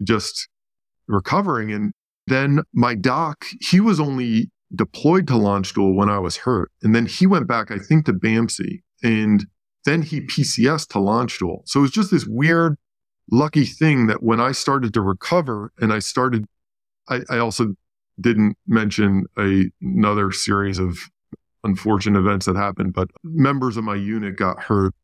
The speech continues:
pretty bad when our unit got extended. So at the twelve month mark, First Armored Division got extended to, it ended up being a fifteen, sixteen, seventeen month deployment. And guys in my unit got, one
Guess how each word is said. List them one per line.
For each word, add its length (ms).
pretty 240
bad 460
when 180
our 140
unit 280
got 200
extended. 760
So 360
at 120
the 80
twelve 340
month 320
mark, 380
First 360
Armored 240
Division 380
got 240
extended 600
to, 180
it 80
ended 300
up 100
being 380
a 80
fifteen, 360
sixteen, 280
seventeen 400
month 160
deployment. 640
And 360
guys 260
in 60
my 100
unit 480
got, 200
one 500